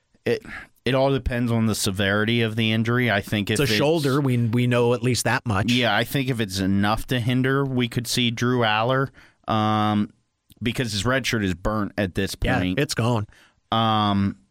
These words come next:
Speaker 1: but if, if,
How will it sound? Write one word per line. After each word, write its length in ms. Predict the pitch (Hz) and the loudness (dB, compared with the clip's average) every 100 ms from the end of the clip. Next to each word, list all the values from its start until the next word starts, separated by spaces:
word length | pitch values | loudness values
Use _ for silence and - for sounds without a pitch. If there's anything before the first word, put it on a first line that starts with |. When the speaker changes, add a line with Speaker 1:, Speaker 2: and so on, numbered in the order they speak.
| _ _ _ _ _ _ _ _ _ _ _ _ - - | _ _ _ _ _ _ _ _ _ _ _ _ -18 -2
Speaker 1:
but 140 | 139 | 0
if, 200 | 127 - - - | 0 -4 -10 -2
if, 340 | 123 - - | -2 -2 -10